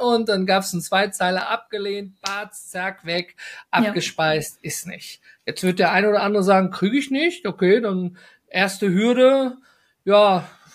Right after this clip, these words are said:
Speaker 1: gegengelaufen, dann mache ich jetzt eben das, was ich immer mache, das, was ich kann, ne? Scheiß drauf.“ Aber
Speaker 2: Hm.
Speaker 1: du hast gesagt, „Moment, nein,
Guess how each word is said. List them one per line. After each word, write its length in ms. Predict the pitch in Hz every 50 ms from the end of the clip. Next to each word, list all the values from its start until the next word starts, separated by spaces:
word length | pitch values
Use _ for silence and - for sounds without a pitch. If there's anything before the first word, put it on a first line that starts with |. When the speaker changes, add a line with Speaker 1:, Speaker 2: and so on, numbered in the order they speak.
| - _ _ _ _ _
Speaker 1:
gegengelaufen, 920 | - 202 220 233 247 233 233 233 220 208 220 226 214 - 226 226 226 220
dann 400 | 202 202 196 190 190 185 170 - _ _ _ _ _ _ -
mache 200 | 185 202 220 240
ich 100 | 233 -
jetzt 180 | 240 240 -
eben 400 | 233 233 247 254 247 240 - _ _ _ _ _
das, 220 | 185 233 240 233 220
was 100 | 247 233
ich 80 | 196 226
immer 200 | 214 233 254 233
mache, 280 | 208 190 180 - 175
das, 180 | 165 170 170 170
was 100 | 180 175
ich 120 | 175 -
kann, 280 | - 185 185 190 175 147
ne? 320 | 143 156 170 190 196 190 190 -
Scheiß 300 | - - 160 165 175 -
drauf.“ 380 | - 175 - - - - - - _
Aber 400 | 185 160 156 185 208 220 226 233 208 196
Speaker 2:
Hm. 340 | 190 196 190 - - - - -
Speaker 1:
du 200 | 156 165 180 208
hast 200 | 240 262 262 - -
gesagt, 480 | 254 220 254 269 277 277 269 - -
„Moment, 520 | 165 147 143 143 151 160 202 302 370 - -
nein, 380 | 143 139 139 160 196 233 359